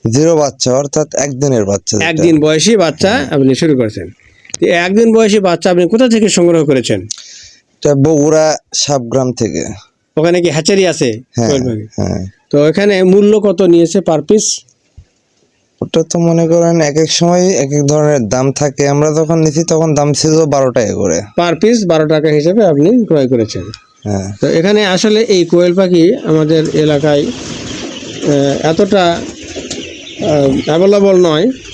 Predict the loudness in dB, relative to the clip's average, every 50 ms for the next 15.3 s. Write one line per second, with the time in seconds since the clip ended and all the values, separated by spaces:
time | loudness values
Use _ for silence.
0 | -20 -20 -20 -20 -18 -14 -8 -4 -2 0 2 2 2 0 2 2 2 4 4 2
1 | 2 2 2 2 2 2 0 2 2 0 -2 0 0 0 0 2 0 0 0 -2
2 | -2 -6 -10 -16 -18 -20 -20 -20 -20 -20 -20 -20 -18 -16 -16 -16 -16 -16 -12 -6
3 | -4 -2 0 0 0 2 2 2 4 4 4 2 2 0 0 0 2 2 2 2
4 | 2 2 2 2 2 2 2 2 2 2 0 -2 -6 _ -14 -6 -2 -2 0 2
5 | 2 2 2 2 2 0 0 0 0 0 2 2 2 0 0 0 0 0 0 0
6 | 0 0 2 2 0 0 0 0 0 2 2 2 2 2 2 2 2 2 0 0
7 | -2 -4 -8 _ _ _ _ _ _ _ _ _ _ -20 -20 _ _ _ 0 2
8 | 2 2 2 2 2 2 2 2 0 -2 -2 -4 -12 _ _ _ _ _ _ _
9 | -2 0 0 2 2 2 2 2 2 2 2 2 2 2 2 2 2 2 2 2
10 | 4 4 4 4 2 2 -2 -4 -6 -6 -6 -8 -12 -12 -6 -4 -2 0 0 0
11 | 0 0 0 -2 -2 -2 -4 -2 0 0 0 0 0 -4 -6 -6 -12 -18 -14 -12
12 | -12 -6 -2 0 0 2 2 2 2 2 2 2 0 0 2 2 2 2 2 2
13 | 2 2 2 2 2 2 2 0 0 -2 -2 -2 0 0 2 2 2 0 -2 -2
14 | -2 0 0 2 2 2 2 2 2 2 2 2 2 0 0 -2 -2 -2 -2 -2
15 | -2 -2 0 0 0 0